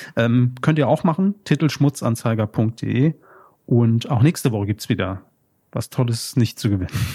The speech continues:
<laughs> Das ist doch das Schöne. Ich find's toll, wenn, wenn sich so eine Tradition über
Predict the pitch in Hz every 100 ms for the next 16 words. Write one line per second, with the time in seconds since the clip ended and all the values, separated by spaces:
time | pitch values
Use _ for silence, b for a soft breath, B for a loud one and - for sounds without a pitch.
0 | B B B B _ _ _ - 131 -
1 | _ _ _ _ _ _ _ - B 131
2 | B B B - 104 107 - 95 - -
3 | 120 - 98 90 104 - _ _ _ 131
4 | 180 - - 175 139 104 101 107 110 117
5 | 185 185 123 117 - 123 113 113 120 107
6 | - 131 131 113 107 104